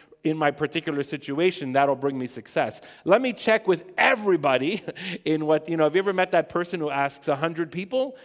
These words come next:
and then they get a hundred responses and then they're more confused than they started, right? That's not what the wisdom literature is telling us. See, usually wisdom literature is trying to make a point by, by showing exaggerations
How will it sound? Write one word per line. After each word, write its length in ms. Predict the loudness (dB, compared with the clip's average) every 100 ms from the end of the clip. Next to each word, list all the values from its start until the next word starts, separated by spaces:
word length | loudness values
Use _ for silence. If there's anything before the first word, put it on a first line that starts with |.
| -20 -10
and 240 | -4 0 0
then 140 | 0
they 140 | 0
get 160 | 2 2
a 20 |
hundred 480 | 2 0 -2 -6 -8 -20 -6
responses 720 | -4 -2 0 0 -2 -6 -8
and 180 | -6 -2
then 120 | -2
they're 120 | -2 -2
more 180 | 0
confused 440 | 0 -4 -4 -4 -2
than 100 | -2
they 120 | -2
started, 420 | 0 0 0 0
right? 240 | 2 2 -2 -20 -20 _ 0
That's 320 | 2 2 0
not 300 | 2 2 4
what 240 | 0 0
the 80 | 0
wisdom 480 | 2 2 0 -2 0
literature 520 | 0 0 -2 -4 -6
is 220 | -4 -8
telling 400 | -4 0 0 0
us. 140 | -2 -2
See, 100 | -4
usually 480 | -4 -2 -2 -2 0
wisdom 380 | 0 -2 -2
literature 340 | -2 -2 -2 -6
is 80 | -8
trying 240 | -4 -2
to 60 | 0
make 180 | 0
a 60 | 0
point 340 | -4 -4 -4 -4 -16 -20 -6
by, 340 | 2 2 2 -2
by 300 | 0 0 -2
showing 400 | -2 -2 0 0
exaggerations 1000 | 0 2 2 0 -2 -2 -2 -6 -6 -8